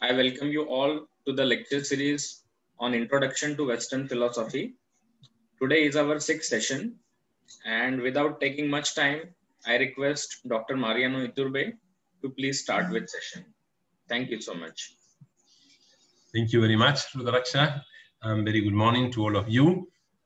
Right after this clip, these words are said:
Speaker 2: for, as he has already said, the sixth lecture of our program. And today's title, uh, The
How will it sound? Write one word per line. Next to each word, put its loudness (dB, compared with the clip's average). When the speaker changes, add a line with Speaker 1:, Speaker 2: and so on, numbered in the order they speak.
Speaker 2:
for, -2
as -8
he -4
has -6
already -4
said, 0
the -4
sixth -4
lecture 0
of -4
our -2
program. 2
And 2
today's 0
title, 4
uh, -8
The -2